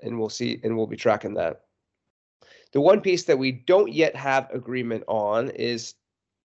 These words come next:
specifically the international tax provisions. Uh, we have heard that Senator Manchin still has concerns on these international tax provisions,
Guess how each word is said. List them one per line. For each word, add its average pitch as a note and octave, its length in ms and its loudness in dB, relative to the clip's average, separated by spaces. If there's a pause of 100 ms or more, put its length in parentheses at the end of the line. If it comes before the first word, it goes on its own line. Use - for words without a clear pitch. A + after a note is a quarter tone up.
specifically D3 560 -6
the C3 140 -4
international C3 580 2
tax D#3 340 -4
provisions. G#2+ 600 -8 (540)
Uh, G#2 240 2
we B2+ 160 -4
have A2+ 160 -2
heard D3 300 2
that A#2+ 120 -4
Senator B2+ 220 -2
Manchin A#2+ 380 0
still B2+ 240 -2
has A#2 220 0
concerns C3+ 640 -2
on D3 200 -2
these C#3+ 160 -6
international D3+ 500 -2
tax D3+ 240 -2
provisions, D#3+ 580 -6